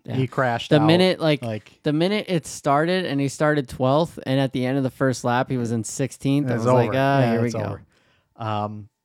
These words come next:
Speaker 2: Marcus Ericsson won, Formula, uh, former Formula driver. Um,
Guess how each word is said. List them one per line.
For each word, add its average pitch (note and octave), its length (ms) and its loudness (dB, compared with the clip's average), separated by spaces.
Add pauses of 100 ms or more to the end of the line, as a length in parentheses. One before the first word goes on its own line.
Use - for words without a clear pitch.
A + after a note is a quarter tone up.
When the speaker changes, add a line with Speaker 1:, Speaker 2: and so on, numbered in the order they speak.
(1160)
Speaker 2:
Marcus D3+ 300 4
Ericsson D3 440 0
won, C#3+ 240 -4
Formula, C#3+ 440 -4 (100)
uh, B2 280 0
former C3 360 -4
Formula B2+ 560 -6 (140)
driver. A#2 480 -4 (540)
Um, G#2 340 -4